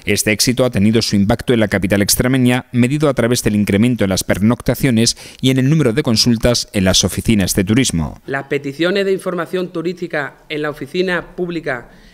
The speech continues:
Speaker 2: en el mes de septiembre han aumentado un ciento veintiún por ciento más que en dos mil dieciséis. Aumenta en septiembre las pernoctaciones en la ciudad hasta alcanzar un ochenta coma siete, un cinco coma tres por ciento más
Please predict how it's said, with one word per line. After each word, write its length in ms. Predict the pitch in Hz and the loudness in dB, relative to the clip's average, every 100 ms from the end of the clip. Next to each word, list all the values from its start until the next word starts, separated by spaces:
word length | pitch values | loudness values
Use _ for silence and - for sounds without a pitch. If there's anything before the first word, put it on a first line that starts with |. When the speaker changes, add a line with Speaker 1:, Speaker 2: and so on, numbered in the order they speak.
| - | -16
Speaker 2:
en 180 | - 151 | -8 -4
el 100 | 143 | -4
mes 160 | 165 175 | -4 -6
de 80 | |
septiembre 680 | 175 151 170 170 185 190 175 - - | -6 -6 -4 -4 -4 -6 -10 -18 -10
han 160 | 160 165 | -6 -4
aumentado 720 | 170 165 151 170 175 180 - | -4 -4 -4 -4 -4 -6 -8
un 160 | 170 165 | -6 -6
ciento 440 | - 170 170 175 | -4 -6 -6 -6
veintiún 460 | 165 160 147 151 160 | -6 -8 -8 -8 -8
por 120 | 156 | -12
ciento 520 | - 165 165 180 175 - | -8 -6 -6 -8 -8 -8
más 420 | 135 151 175 - - _ _ _ _ | -6 -4 -4 -10 -20 _ _ _ _
que 80 | |
en 120 | 143 135 | -6 -6
dos 120 | 131 | -6
mil 200 | 147 160 | -6 -6
dieciséis. 500 | 151 139 - 127 113 _ _ _ _ - - | -8 -8 -8 -8 -8 _ _ _ _ -20 -14
Aumenta 380 | 135 147 175 196 | -8 -4 -4 -4
en 60 | 185 | -6
septiembre 680 | 180 180 180 185 190 202 190 - - _ | -8 -6 -4 -4 -6 -8 -12 -20 -20 _
las 180 | 147 147 | -10 -8
pernoctaciones 800 | 147 139 143 135 156 165 190 160 | -8 -6 -8 -8 -6 -4 -4 -6
en 100 | 156 | -8
la 100 | 151 | -6
ciudad 300 | 143 147 143 | -4 -4 -6
hasta 200 | 139 - | -10 -12
alcanzar 460 | 135 135 127 165 185 | -10 -10 -8 -6 -4
un 340 | 190 175 180 | -6 -4 -4
ochenta 640 | 175 - 165 127 123 104 - _ | -4 -6 -8 -8 -12 -14 -20 _
coma 280 | 170 170 139 | -2 -2 -2
siete, 640 | 135 175 175 202 208 202 - _ _ - | -6 -4 -4 -2 -4 -8 -20 _ _ -6
un 140 | 190 202 | -2 -2
cinco 340 | 196 170 156 | -2 -4 -4
coma 260 | 175 180 160 | -4 -6 -6
tres 220 | 160 143 | -6 -8
por 180 | - 139 | -10 -12
ciento 580 | - 185 185 196 190 - | -4 -4 -4 -8 -10 -10
más 480 | 147 156 180 - | -6 -4 -6 -10